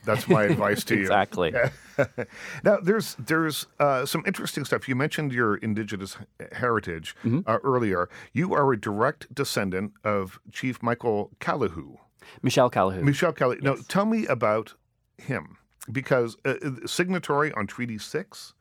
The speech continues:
Speaker 2: That's
Speaker 1: There's
Speaker 2: right.
Speaker 1: a lot going on here. So tell me about this.
Speaker 2: Well, it's, um, uh, the, the Michelle First Nation is an interesting,
Speaker 1: Yeah.
Speaker 2: uh, community because it doesn't actually, uh, exist physically anymore. It's the only,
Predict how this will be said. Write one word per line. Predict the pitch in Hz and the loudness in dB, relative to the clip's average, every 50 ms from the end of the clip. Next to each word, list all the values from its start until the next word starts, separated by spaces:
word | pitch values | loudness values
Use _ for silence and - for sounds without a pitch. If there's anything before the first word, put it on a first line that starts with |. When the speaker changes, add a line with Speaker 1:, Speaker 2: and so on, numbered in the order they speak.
| _ _ _ _ | _ _ _ _
Speaker 2:
That's | 107 101 101 | 0 0 2
Speaker 1:
There's | - | 0
Speaker 2:
right. | 82 | 0
Speaker 1:
a | 147 | 0
lot | 170 - | 0 -2
going | - 156 156 147 | -4 -4 -2 -2
on | 147 131 | -2 -4
here. | 110 107 | -4 -4
So | 104 - 147 | -4 -4 -4
tell | - - 180 180 | -2 -2 -2 -2
me | 180 151 | -2 -4
about | 113 92 85 78 - | -4 -6 -8 -10 -14
this. | - - - - - _ _ _ _ _ _ _ _ - - - - - - - - - | -18 -20 -20 -20 -20 _ _ _ _ _ _ _ _ -18 -16 -16 -16 -16 -16 -18 -16 -10
Speaker 2:
Well, | - 165 175 190 190 - - - - - | 0 4 4 6 6 4 2 -2 -4 -2
it's, | 117 147 - - - - | -2 0 0 0 2 4
um, | 160 156 151 151 147 147 135 - - - | 4 6 6 6 4 4 2 0 0 0
uh, | 71 60 - - - | 2 2 2 0 -2
the, | - 127 131 131 135 131 120 117 113 92 90 | -4 -6 -4 0 2 4 4 4 4 2 0
the | - 117 123 120 110 | 0 0 0 2 2
Michelle | 80 127 131 - 156 143 | 2 0 2 2 2 2
First | - - 139 - | 0 -2 -2 -2
Nation | 117 110 - 113 104 101 101 - | -4 -4 -2 -4 -4 -4 -4 -4
is | 104 98 95 104 | -4 -4 -4 -6
an | 85 - - 101 | -6 -6 -4 -4
interesting, | 101 98 - - - 98 95 92 92 90 92 92 92 - - | -4 -4 -6 -8 -6 -4 -4 -4 -4 -4 -6 -8 -10 -6 -2
Speaker 1:
Yeah. | - 95 | 0 2
Speaker 2:
uh, | 95 90 90 90 98 - | 4 4 2 0 -2 -6
community | - - 131 135 143 139 107 98 92 | -4 0 2 2 4 4 2 2 0
because | 85 104 - - 104 95 85 - - | 0 -2 0 0 0 0 0 -2 -4
it | - 98 - - - | -4 -4 -4 -6 -2
doesn't | 101 107 107 101 104 - | 0 2 2 2 2 0
actually, | - 95 98 - - 92 98 95 95 - - - | 0 0 0 -2 -4 -4 -2 -2 -2 -4 -6 -4
uh, | - 85 90 82 - - | -4 -4 -2 -4 -4 -4
exist | 80 95 95 98 104 104 - - - - - - - _ _ | -4 -4 -2 -2 -2 -2 -2 -4 -8 -10 -12 -14 -18 _ _
physically | - - - 113 107 135 - - 151 143 - | -6 -2 -2 0 0 -2 -2 -2 -4 -2 -2
anymore. | 143 147 143 147 156 165 156 | -2 -2 0 0 -2 -2 -4
It's | - - - | -4 -2 0
the | - - | 0 2
only, | - 104 104 110 110 110 107 104 | 2 2 2 2 2 0 0 -2